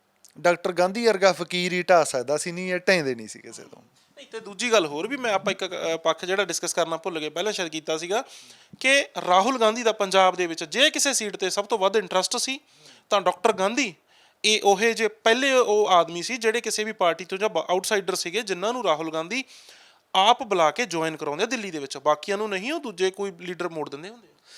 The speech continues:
Speaker 1: ਹਾਂ, ਰਾਹੁਲ ਗਾਂਧੀ ਦਾ, ਅ, ਬਹੁਤ ਇੰਟਰਸਟ ਸੀਗਾ, ਇਹ ਤਾਂ ਕੋਈ ਸ਼ੱਕ ਹੀ ਨਹੀਂ। ਤੇ ਜਿਵੇਂ ਉਹ ਆਪਾਂ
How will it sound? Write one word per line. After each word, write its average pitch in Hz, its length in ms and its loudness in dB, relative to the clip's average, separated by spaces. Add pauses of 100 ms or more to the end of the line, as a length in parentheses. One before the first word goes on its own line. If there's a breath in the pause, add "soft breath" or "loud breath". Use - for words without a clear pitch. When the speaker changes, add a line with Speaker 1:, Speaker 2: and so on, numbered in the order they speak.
(560 soft breath)
Speaker 1:
ਹਾਂ, 311 120 2
ਰਾਹੁਲ 202 340 4
ਗਾਂਧੀ 247 220 -4
ਦਾ, 262 120 4
ਅ, 160 420 2
ਬਹੁਤ 160 300 4
ਇੰਟਰਸਟ 185 460 2
ਸੀਗਾ, 190 300 4
ਇਹ 190 100 4
ਤਾਂ 202 120 -2
ਕੋਈ 202 140 -4
ਸ਼ੱਕ - 280 -4
ਹੀ 196 60 -6
ਨਹੀਂ। 202 140 -8
ਤੇ 233 120 -4
ਜਿਵੇਂ 185 240 -6
ਉਹ 202 100 0
ਆਪਾਂ 185 380 6